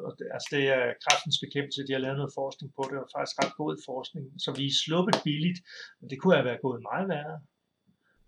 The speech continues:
Øhm, og det er faktisk for en lang række kræftsygdomme, er det faktisk ret væsentligt for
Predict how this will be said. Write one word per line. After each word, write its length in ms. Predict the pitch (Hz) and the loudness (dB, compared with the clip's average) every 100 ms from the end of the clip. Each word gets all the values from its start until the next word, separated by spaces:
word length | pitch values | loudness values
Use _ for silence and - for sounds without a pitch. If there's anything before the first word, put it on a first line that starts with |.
| - - | -18 -12
Øhm, 460 | - - - 60 60 - _ - - - | -10 -10 -10 -12 -14 -18 _ -18 -16 -14
og 60 | - | -10
det 80 | 131 | -8
er 80 | - | -2
faktisk 280 | 143 147 - - | 0 0 -2 -6
for 100 | 143 131 | -6 -6
en 80 | 131 135 | -6 2
lang 140 | 160 202 143 | 4 4 2
række 200 | 135 - | -2 -4
kræftsygdomme, 560 | - 151 - 147 160 131 | -2 0 0 -2 -4 -4
er 40 | 123 | -6
det 180 | 156 156 | -4 -4
faktisk 360 | 156 - - 135 | -2 -4 -4 -2
ret 140 | - _ _ 143 | -4 _ _ -6
væsentligt 360 | 147 151 151 | -4 -4 -8
for 100 | 139 | -8